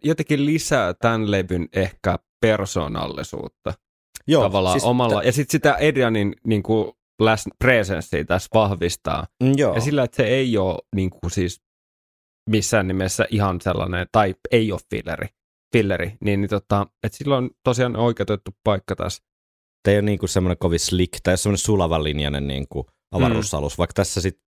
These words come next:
Speaker 2: jännästi siinä keskivaiheella on niitäkin elementtejä. Ja
Speaker 1: Mm.
Speaker 2: pikkasen niinku, ö, kaksi osiota jotenkin sekaisin, mitkä ei välttämättä silleen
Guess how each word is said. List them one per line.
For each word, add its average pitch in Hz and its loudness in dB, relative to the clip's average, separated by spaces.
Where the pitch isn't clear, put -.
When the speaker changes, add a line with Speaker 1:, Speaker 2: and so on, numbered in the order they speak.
Speaker 2:
jännästi 87 -2
siinä 85 -2
keskivaiheella 78 -2
on 80 -4
niitäkin 80 -4
elementtejä. 64 -6
Ja - -14
Speaker 1:
Mm. 117 0
Speaker 2:
pikkasen 113 2
niinku, 92 -2
ö, 82 -8
kaksi - -2
osiota 87 -2
jotenkin 85 -6
sekaisin, 87 -4
mitkä 85 -4
ei 90 0
välttämättä 92 -2
silleen 87 0